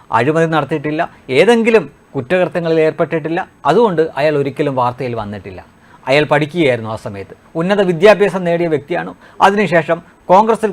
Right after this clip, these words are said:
കുറച്ചു കാലം അവിടുത്തെ ഐ ടി സെല്ലും മറ്റും കാര്യങ്ങളൊക്കെ അദ്ദേഹം കൈകാര്യം ചെയ്തിരുന്നു. സ്വാഭാവികമായിട്ടും അത്തരം, ആ, കാര്യങ്ങൾ ചെയ്യുന്ന ഒരാൾ വാർത്താമാധ്യമത്തിൻ്റെ മുന്നിൽ വരാൻ സാധ്യത കുറവാണ്. പിന്നെ അയാൾ കള്ളനല്ല, അയാൾ മ-, ആരുടെയും പിടിച്ചു പറിച്ചിട്ടില്ല, ആരോടും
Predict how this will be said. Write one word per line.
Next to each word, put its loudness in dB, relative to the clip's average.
കുറച്ചു 0
കാലം 2
അവിടുത്തെ 0
ഐ 0
ടി 0
സെല്ലും -2
മറ്റും -6
കാര്യങ്ങളൊക്കെ -4
അദ്ദേഹം -6
കൈകാര്യം -6
ചെയ്തിരുന്നു. -14
സ്വാഭാവികമായിട്ടും 4
അത്തരം, 2
ആ, 6
കാര്യങ്ങൾ 2
ചെയ്യുന്ന -2
ഒരാൾ 2
വാർത്താമാധ്യമത്തിൻ്റെ 0
മുന്നിൽ -4
വരാൻ -4
സാധ്യത 0
കുറവാണ്. -2
പിന്നെ 2
അയാൾ 6
കള്ളനല്ല, 2
അയാൾ 4
മ-, 2
ആരുടെയും 4
പിടിച്ചു -4
പറിച്ചിട്ടില്ല, -4
ആരോടും 2